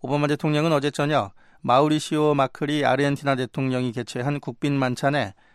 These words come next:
미셸 오바마 여사와 함께 참석했습니다. 오바마 대통령은 특히 만찬 참석자들 앞에서 아르헨티나의 전통 춤인 탱고를 춰서 박수갈채를 받았습니다.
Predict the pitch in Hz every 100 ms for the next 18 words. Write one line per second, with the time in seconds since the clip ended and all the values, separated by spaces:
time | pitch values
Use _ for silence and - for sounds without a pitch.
0 | - 127 135 165 151 151 151 147 139 135
1 | 139 127 131 120 123 117 - 139 - 113
2 | - 113 104 98 - _ _ _ - -
3 | 131 147 147 147 156 151 165 - - 165
4 | 143 127 135 - 156 156 - 165 165 -
5 | 147 131 117 131 123 143 98 - _ _
6 | - 127 139 151 151 156 147 147 139 139
7 | - 143 131 143 160 156 - 185 180 165
8 | 156 147 139 123 107 - _ - - -
9 | - 139 127 139 123 113 110 - 113 104
10 | 95